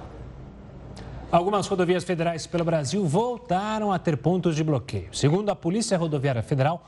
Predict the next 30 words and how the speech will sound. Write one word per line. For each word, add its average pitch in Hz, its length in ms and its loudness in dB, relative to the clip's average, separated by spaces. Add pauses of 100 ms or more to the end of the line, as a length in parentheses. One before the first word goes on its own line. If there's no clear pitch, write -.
(580)
quatro 240 380 2
estão 214 200 -2
fechadas 185 640 0
totalmente 202 500 0
por 185 140 -2
manifestantes. 180 720 0 (100)
Outras 214 520 0
treze 202 460 2
têm 196 220 -4
fluxo - 360 0
parcialmente 185 840 2
interrompido. 139 640 -2 (520)
As 147 320 6
barreiras 185 400 0
são 196 160 -6
feitas 170 400 0
por 147 200 2
grupos 165 400 0
contrários 113 720 0
ao 110 260 2
resultado 123 540 0
da 123 100 0
eleição 123 320 -2
presidencial. 123 580 0 (540)
No 165 120 6
total, 165 400 2
já 160 120 0
foram 156 260 -2
desfeitas 135 640 0
mil 208 340 2